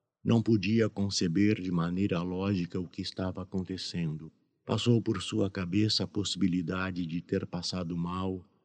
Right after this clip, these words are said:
seu amado tê-la levado ao médico e descoberto que seria pai. O porquê de estar no hotel mais lindo que já tinha visto e quem era o senhor Andrassy ainda continuava uma incógnita.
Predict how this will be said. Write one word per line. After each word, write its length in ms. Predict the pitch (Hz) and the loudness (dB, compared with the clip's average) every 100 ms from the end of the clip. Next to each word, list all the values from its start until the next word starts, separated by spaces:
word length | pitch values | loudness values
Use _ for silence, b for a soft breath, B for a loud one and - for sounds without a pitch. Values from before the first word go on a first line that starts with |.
| _ | _
seu 300 | - 120 110 | 6 8 8
amado 500 | 107 107 107 98 98 | 2 0 0 -2 -2
tê-la 360 | - 110 104 | 2 2 2
levado 500 | 95 95 82 101 101 | 0 -2 -2 -2 -2
ao 160 | 92 85 | -2 -4
médico 640 | 95 104 104 90 87 92 | -2 0 -2 -2 -4 -2
e 80 | 90 | -2
descoberto 720 | 95 - 95 90 98 87 - | -2 -2 0 2 0 -4 -12
que 120 | - | -10
seria 460 | - 92 85 87 87 | -2 0 0 -2 -6
pai. 400 | - 80 73 71 - _ _ _ _ - | -6 -6 -6 -12 -20 _ _ _ _ -8
O 60 | |
porquê 460 | 92 113 104 117 120 | 0 2 4 4 4
de 100 | 95 | 2
estar 400 | 95 - 104 104 | -2 0 0 0
no 160 | 90 87 | -2 -4
hotel 320 | 87 104 101 | -2 0 0
mais 280 | 98 107 90 | 0 0 -2
lindo 460 | 92 104 117 95 | 0 2 2 0
que 140 | 82 87 | -4 -4
já 160 | 90 | -4
tinha 340 | 82 104 95 85 | -4 -2 -2 -4
visto 640 | 76 104 113 - 76 73 _ _ _ | 0 2 2 -2 -12 -14 _ _ _
e 100 | 110 | -2
quem 320 | 110 123 113 | 4 6 6
era 240 | 110 120 104 | 4 2 2
o 60 | |
senhor 540 | 92 - 98 101 104 101 | 0 0 0 2 0 0
Andrassy 760 | 92 95 101 107 104 - 98 | -2 -2 -2 -2 -4 0 2
ainda 380 | 92 98 98 95 | 2 0 -2 -2
continuava 840 | 101 101 98 98 92 87 90 92 | -2 -4 -2 -2 -2 -4 -6 -6
uma 220 | 90 87 | -6 -4
incógnita. 920 | 90 95 90 78 76 71 76 - 78 | -6 -6 -4 -4 -6 -10 -10 -14 -18